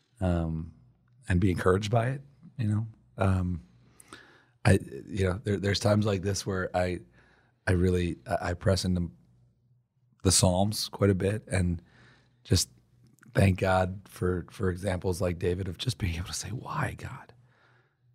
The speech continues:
You know, why, why did this evil happen?" Um, uh, and, you know, to David's point, um,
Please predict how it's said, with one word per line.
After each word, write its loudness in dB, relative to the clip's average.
You -2
know, -2
why, -2
why -2
did -6
this -6
evil -2
happen?" -6
Um, -2
uh, 0
and, 0
you -2
know, -4
to -10
David's -4
point, -6
um, -2